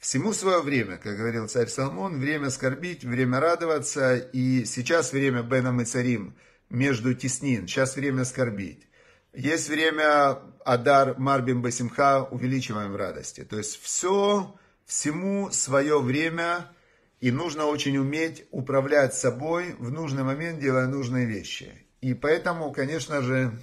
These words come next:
первое, что развивает Тора, это когда ты развиваешь свой интеллект, осознание, понимание,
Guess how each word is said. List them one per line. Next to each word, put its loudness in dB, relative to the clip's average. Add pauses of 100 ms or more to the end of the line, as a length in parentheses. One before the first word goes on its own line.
(140)
первое, 4
что 2
развивает 2
Тора, 0
это -2
когда -2
ты 0
развиваешь 2
свой -2
интеллект, -2
осознание, -2
понимание, 0